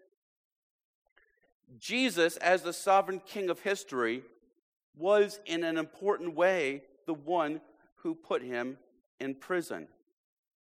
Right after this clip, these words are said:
Both his current disposition, that he is a prisoner, and the cause of him becoming a prisoner, I think for Paul, are both centered on Jesus. And that's a perspective I think that is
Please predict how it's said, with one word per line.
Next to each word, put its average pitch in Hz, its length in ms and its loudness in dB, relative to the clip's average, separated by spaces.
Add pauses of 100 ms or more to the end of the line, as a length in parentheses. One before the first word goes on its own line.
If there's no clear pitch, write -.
(960)
Both 208 540 4
his 139 220 -6 (100)
current 208 320 -4
disposition, 190 680 0
that 107 100 -4
he 120 240 -8
is 185 460 2
a 175 100 0
prisoner, 135 640 -2 (1080)
and 185 240 4
the 214 80 6
cause 180 920 4 (180)
of 135 140 -4
him 175 100 -2
becoming 147 380 -4
a - 20 -6
prisoner, 123 500 -6 (720)
I 170 100 4
think 180 240 -2
for 165 140 -6
Paul, 147 560 0 (180)
are 127 100 0
both 143 260 2
centered 131 480 -2 (500)
on 113 160 -6
Jesus. - 600 -8 (840)
And 143 120 0
that's 208 160 4
a 196 40 -10
perspective 180 600 -2
I 139 80 6
think 147 240 -6
that 131 140 -2
is - 300 -8